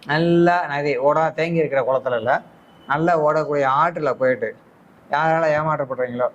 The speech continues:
"இனிமேல் நான் யாரால ஏமாற்றப்படக்கூடாது" அப்படின்னு சொல்லி மனம் போய் வேண்டிட்டு நீங்க ஒரு மூணு முங்கு முங்கி எந்திரிச்சு குளிச்சுட்டு வந்து அங்குள்ள சிவனை தரிசனம் பண்ணிட்டு வாங்க.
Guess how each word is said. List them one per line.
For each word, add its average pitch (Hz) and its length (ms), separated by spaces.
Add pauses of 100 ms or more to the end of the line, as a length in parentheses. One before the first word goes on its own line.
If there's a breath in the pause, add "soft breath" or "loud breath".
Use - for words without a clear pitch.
"இனிமேல் 143 280
நான் 147 140
யாரால 135 380
ஏமாற்றப்படக்கூடாது" 127 1040 (120)
அப்படின்னு 127 220
சொல்லி 127 260
மனம் 131 280
போய் 139 180
வேண்டிட்டு 131 560 (580)
நீங்க 143 460 (160)
ஒரு 139 160
மூணு 156 240
முங்கு 156 260
முங்கி 143 260
எந்திரிச்சு 135 540 (240)
குளிச்சுட்டு 135 320
வந்து 123 300
அங்குள்ள 139 360
சிவனை 143 320
தரிசனம் 123 300
பண்ணிட்டு 113 240
வாங்க. 113 340